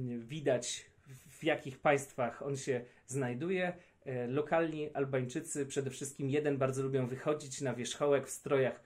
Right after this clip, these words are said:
ludowych i pozować z flagą Albanii. Oczywiście w-,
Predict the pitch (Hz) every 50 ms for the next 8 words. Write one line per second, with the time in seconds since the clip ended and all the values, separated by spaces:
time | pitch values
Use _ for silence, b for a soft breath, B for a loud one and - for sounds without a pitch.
0 | b b b b 143 143 143 131 147 151 180 156 156 143 131 - 143 131 127 131
1 | 131 B B B B B - - - 147 127 147 147 135 135 120 - - - -
2 | - - - 151 143 143 143 135 131 - 120 123 120 120 123 117 117 117 139 180
3 | 185 B B B B B B 147 135 - 160 160 - - - 185 175 160 185 -
4 | - 170 160 147 147 143 147 147 139 143